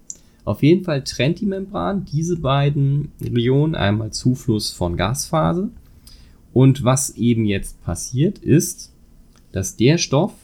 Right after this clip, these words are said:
den ich abziehen möchte, also den ich halt verringern möchte,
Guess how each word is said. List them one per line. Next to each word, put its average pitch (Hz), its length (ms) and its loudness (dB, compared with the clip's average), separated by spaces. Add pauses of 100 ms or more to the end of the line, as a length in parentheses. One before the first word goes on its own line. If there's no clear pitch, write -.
(340)
den 101 100 4
ich 101 160 -6
abziehen 175 480 -2
möchte, 180 300 -4
also 110 180 -2
den 98 200 -2
ich 95 120 -8
halt 90 140 -2
verringern 113 480 0
möchte, 165 400 -4